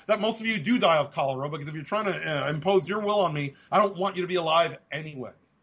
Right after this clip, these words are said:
Um, yeah, I'm not, I'm not a fan of all that bullshit. I mean, the thing is, uh, also, have you noticed, like, like, because of the fact that you're not getting a lot of the proteins and, and vitamins, there are people who go vegan and they get fatter. Shout out to Brett Peters. <laughs> Anyway.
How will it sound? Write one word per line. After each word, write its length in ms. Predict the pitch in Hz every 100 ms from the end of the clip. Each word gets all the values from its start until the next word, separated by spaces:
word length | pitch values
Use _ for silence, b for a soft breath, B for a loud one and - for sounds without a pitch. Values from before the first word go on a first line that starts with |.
| _ _ _ -
Um, 320 | 143 131 113 90 - _ _ - _ _ _ _ _ - _
yeah, 160 | 185 202
I'm 120 | 180
not, 180 | 190 185
I'm 120 | 180
not 140 | 180 170
a 40 |
fan 260 | - 170 156
of 100 | 127
all 140 | 127
that 140 | 123
bullshit. 340 | 123 113 - 117
I 40 |
mean, 240 | 123 120 104 b b b _
the 100 | 180 196
thing 240 | 302 262
is, 320 | 233 165 - -
uh, 180 | 147 135
also, 320 | 185 208 202
have 100 | 185
you 60 | 160
noticed, 360 | 180 220 226 202
like, 240 | 180 175
like, 200 | 156 131
because 340 | 135 226 240
of 80 | 262
the 80 | 214
fact 260 | - 160 147
that 60 |
you're 100 | 139
not 260 | 165 160 143
getting 220 | 151 160
a 40 | 156
lot 140 | 151
of 60 | 139
the 100 | 123
proteins 560 | 147 143 156 135 123
and, 160 | 127 127
and 80 | 123
vitamins, 460 | 123 147 180 - B B
there 120 | 185 208
are 20 |
people 220 | 254 294
who 60 | 220
go 140 | 214
vegan 340 | 151 170 190 185
and 140 | 156
they 40 | 143
get 180 | 117 -
fatter. 460 | - 147 143 107 - _ _ _ _ -
Shout 220 | - 170
out 120 | 160
to 60 | 127
Brett 240 | 143 -
Peters. 420 | 123 95 - - _
<laughs> 400 | _ _ - 208
Anyway. 260 | 202 208